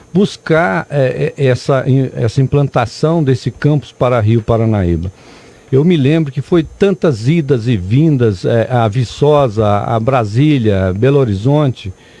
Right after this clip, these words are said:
juntamente com o pessoal da educação também,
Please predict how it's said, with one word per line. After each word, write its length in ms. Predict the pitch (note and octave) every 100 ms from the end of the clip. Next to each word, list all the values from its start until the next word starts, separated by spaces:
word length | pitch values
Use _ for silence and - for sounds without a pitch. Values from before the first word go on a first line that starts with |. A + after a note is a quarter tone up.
| - -
juntamente 680 | C3+ D#3 B2+ A2+ C#3+ C#3+
com 120 | - C3
o 40 |
pessoal 400 | B2 A2+ B2+ A#2
da 120 | A2
educação 580 | G2+ G2+ A2+ G2+ B2 A2
também, 600 | G2 F2+ G2 C#3 C#3+ A#2+